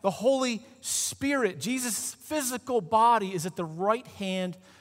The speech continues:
of God right now, but his Holy Spirit, excuse me, but his cape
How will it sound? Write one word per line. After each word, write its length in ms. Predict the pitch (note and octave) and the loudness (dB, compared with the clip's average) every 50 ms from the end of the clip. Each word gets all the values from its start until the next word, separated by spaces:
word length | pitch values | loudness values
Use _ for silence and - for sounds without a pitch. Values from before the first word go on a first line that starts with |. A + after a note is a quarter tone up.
| - _ - | -18 _ -6
of 200 | F3 D#3 C#3+ - | -6 -6 -4 -2
God 360 | - F3+ E3 E3+ E3+ E3+ D#3+ | 2 4 4 6 6 4 2
right 320 | D3 C#3 C#3+ D3 D3 - E3+ | 0 -2 -2 -2 -2 -4 -6
now, 300 | E3+ F3 E3+ D#3+ C#3+ C#3 | -4 -2 0 0 0 0
but 160 | - F3 D#3+ | -2 -6 -8
his 220 | - - E3+ D#3+ - | -6 -6 -6 -6 -6
Holy 540 | - - - C#4 C#4 C4+ B3 A3 A3 G3+ | -8 -2 0 0 0 0 -2 -4 -6 -6
Spirit, 800 | E3+ - - - - - - C#4 C#4 C4+ A#3+ G3+ F3 G3 B3+ - - - - - _ _ _ _ _ - | -6 -8 -8 -10 -12 -12 -10 -6 -2 0 0 2 2 0 0 -2 -4 -20 -20 -20 _ _ _ _ _ -8
excuse 580 | F#3+ F3+ - - - - A#3+ B3+ C4 C4+ G#3+ F3 | -6 -6 -4 -4 -6 -4 -2 -2 -2 -2 -2 -4
me, 160 | F3+ G3+ G#3 | -4 -4 -2
but 180 | F3 G3 F3+ | -2 -2 0
his 200 | D3+ F#3 F#3+ - | 0 0 -2 -2
cape 640 | - - - - - C4+ C4 A#3 G#3+ A#3 A3 - - | -4 -10 -12 -6 -2 -2 0 0 0 -2 -4 -8 -14